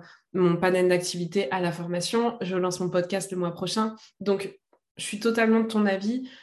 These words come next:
euh, sur le fait que, évidemment, c'est important aussi d'avoir plusieurs cordes à son arc si c'est important pour soi. Mais voilà, je reste convaincue qu'au moment de se lancer,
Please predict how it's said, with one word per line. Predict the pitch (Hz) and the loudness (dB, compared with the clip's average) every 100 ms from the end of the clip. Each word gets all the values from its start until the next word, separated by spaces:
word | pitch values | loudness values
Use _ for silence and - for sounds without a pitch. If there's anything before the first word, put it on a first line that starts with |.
| - | -6
euh, | 190 | -2
sur | 185 196 | -2 0
le | 190 | 0
fait | 180 220 | 2 0
que, | 220 196 185 180 - | 2 0 0 -4 -2
évidemment, | 202 202 190 202 202 226 | -2 0 0 2 4 4
c'est | 220 | 2
important | 196 185 - 214 | -2 -4 -4 -2
aussi | - 208 | -2 -2
d'avoir | 190 175 | 0 0
plusieurs | - 226 220 214 | 2 4 4 4
cordes | - 233 240 | 2 2 0
à | 196 | -2
son | - 208 202 | 0 0 0
arc | 202 - - | 0 -4 -12
si | - | -10
c'est | - 196 | -2 0
important | 190 185 196 | 0 -2 -2
pour | 196 180 | -2 -4
soi. | - 214 - - - _ | 2 2 0 -10 -18 _
Mais | 254 294 | 2 4
voilà, | 233 190 | 6 4
je | 185 | 2
reste | 208 285 302 | 2 2 2
convaincue | 311 277 233 - 311 | 0 2 0 0 -4
qu'au | - 262 262 220 | 0 0 2 2
moment | 226 262 | 4 2
de | 302 | -2
se | - | -2
lancer, | 226 214 254 262 | -2 -4 -4 -6